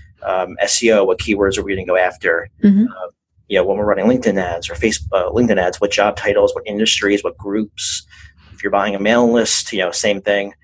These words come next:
Speaker 1: So
Speaker 2: Mm-hmm.
Speaker 1: it really, you need to know those answers. You know, who, uh, what do you sell? Who do you sell to? And why do, why do customers buy to you? Like, what resonates? What are they really buying for?
Speaker 2: Mm-hmm.
Speaker 1: What are the factors when they're making a decision?
Speaker 2: Right.
Speaker 1: And that kinda guides the whole strategy.
Speaker 2: Mm-hmm.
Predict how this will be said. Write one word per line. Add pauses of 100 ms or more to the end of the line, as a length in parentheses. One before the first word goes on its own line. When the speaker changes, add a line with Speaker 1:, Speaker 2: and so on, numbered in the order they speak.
(200)
Speaker 1:
So
Speaker 2:
Mm-hmm.
Speaker 1:
it
really,
you
need
to
know
those
answers.
You
know, (140)
who, (180)
uh,
what
do
you
sell? (360)
Who
do
you
sell
to? (420)
And (140)
why
do, (200)
why
do
customers
buy
to
you?
Like,
what
resonates?
What
are
they
really
buying
for?
Speaker 2:
Mm-hmm. (720)
Speaker 1:
What
are
the
factors
when
they're
making
a
decision? (440)
Speaker 2:
Right.
Speaker 1:
And
that
kinda
guides
the
whole
strategy. (180)
Speaker 2:
Mm-hmm.